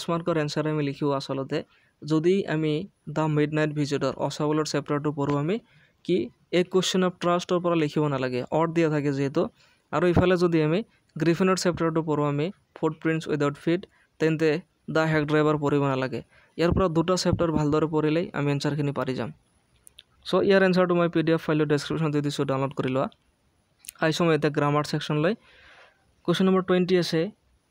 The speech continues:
"ফিল ইন দ্য ব্লেংকছ উইথ ৰাইট ডিটাৰমাইনাৰ্ছ।" শুদ্ধ ডিটাৰমাইনাৰেৰে খালী ঠাই পূৰণ, পূৰণ কৰা। ইয়াতে হাফ ইনটু ফ'ৰ, টু মাৰ্কছ আছে। এক নম্বৰ আছে, "শ্বি বট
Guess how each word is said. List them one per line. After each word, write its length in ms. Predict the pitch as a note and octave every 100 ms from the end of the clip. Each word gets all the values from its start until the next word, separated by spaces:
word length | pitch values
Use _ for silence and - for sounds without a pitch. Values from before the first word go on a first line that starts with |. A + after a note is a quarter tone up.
| _ _
"ফিল 200 | - G#3+
ইন 120 | G#3+ G#3
দ্য 80 |
ব্লেংকছ 480 | G#3 F3+ F3+ F#3+ -
উইথ 320 | - E3+ E3 -
ৰাইট 360 | D3+ D#3+ F#3 -
ডিটাৰমাইনাৰ্ছ।" 720 | D3+ D3 D3 C#3+ C#3+ C3+ - - - _ _ _ - D#3+
শুদ্ধ 180 | E3 F3+
ডিটাৰমাইনাৰেৰে 840 | E3+ D#3+ E3+ E3 E3 E3 E3 F#3+ A3 -
খালী 220 | D#3 D3+
ঠাই 160 | D#3 D3+
পূৰণ, 260 | C#3+ C#3+ D#3+
পূৰণ 280 | D3 C#3+ C3+
কৰা। 260 | C3+ - - _ _ -
ইয়াতে 300 | D3+ D#3 E3+
হাফ 300 | D#3+ D3+ D#3+
ইনটু 220 | D3+ D3+
ফ'ৰ, 220 | D3+ D#3
টু 160 | E3 D3+
মাৰ্কছ 260 | D3 C#3+
আছে। 240 | D3 F#3 A#3 _ _ _
এক 120 | D#3+ F3
নম্বৰ 200 | G3+ G3+
আছে, 260 | F#3 F#3 A3 - - - -
"শ্বি 160 | A3+ A3+
বট 300 | G3 G#3